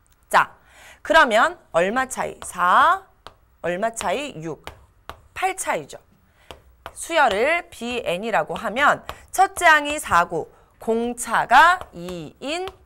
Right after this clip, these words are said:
등차 수열. 따라서 이 엔 플러스 이가 바로 비엔입니다. 그런데 우리가 궁금한 건 에이십이죠. 개차 수열 이용하는 거예요. 에이원 플러스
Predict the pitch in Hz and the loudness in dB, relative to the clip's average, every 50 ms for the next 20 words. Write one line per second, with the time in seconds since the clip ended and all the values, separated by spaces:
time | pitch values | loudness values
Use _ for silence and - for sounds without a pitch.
0 | - - - 170 147 139 139 - - - 247 240 240 247 - - - 320 254 151 | -20 -16 -14 -14 -14 -14 -14 -14 -8 -2 -2 0 0 -2 -4 -8 -4 0 -2 -2
1 | - - _ _ _ - - - - - 311 320 339 339 339 330 285 269 269 269 | -2 -4 _ _ _ -20 -20 -14 -2 0 2 4 4 4 4 6 6 8 8 6
2 | 269 - 185 202 208 214 214 208 - - 151 180 220 285 339 359 349 - - 262 | 4 2 -4 -10 -8 -8 -8 -10 -10 -4 -2 0 0 -2 -4 -10 -14 -8 -2 -2
3 | 208 208 - - - - 214 190 - 175 170 180 190 190 233 240 233 208 160 151 | -2 -2 -4 -10 -8 -8 -8 -8 -8 -12 -12 -12 0 2 2 2 2 0 -4 -4
4 | 202 285 339 370 370 - - - _ _ - 233 233 240 240 - - - 156 170 | -2 0 0 -2 -2 -6 -14 -16 _ _ -10 -8 -6 -6 -8 -10 -10 -8 -8 -8
5 | 196 226 214 170 143 135 135 135 131 - _ _ _ _ _ _ _ _ _ _ | -8 -8 -10 -12 -10 -8 -8 -8 -8 -10 _ _ _ _ _ _ _ _ _ _
6 | _ - - - 320 370 392 392 359 302 311 330 349 339 302 269 247 285 277 262 | _ -20 -8 0 2 2 4 4 2 2 0 -2 -2 -2 -2 -4 -4 -4 -4 -4
7 | 262 262 269 269 - - 180 196 220 240 233 - - 381 - 349 294 208 180 156 | -2 -2 -4 -4 -2 -4 -4 -4 -4 -6 -10 -8 -10 -8 -8 -8 -8 -6 -6 -6
8 | 123 - - _ - - _ _ _ _ _ _ _ - - _ _ - - - | -6 -6 -12 _ -20 -20 _ _ _ _ _ _ _ -20 -20 _ _ -18 -8 -8
9 | 285 - - 453 453 427 403 370 359 285 233 233 254 285 330 349 339 320 277 226 | -6 0 2 0 2 2 0 0 0 -2 -2 -4 -4 -4 -4 -4 -4 -4 0 0
10 | 196 190 208 262 247 185 - - - - - - - - - - - _ _ 226 | 2 4 6 6 6 6 4 0 -10 -20 -20 -20 -20 -20 -20 -20 -20 _ _ 2
11 | 247 269 294 320 339 349 349 311 240 196 202 202 180 160 - - _ _ - 339 | 4 6 6 4 4 0 -2 0 4 4 6 6 4 2 -4 -14 _ _ -4 0
12 | 359 349 359 - - - 214 185 143 135 | 2 2 2 0 -4 -6 -4 -4 -4 -4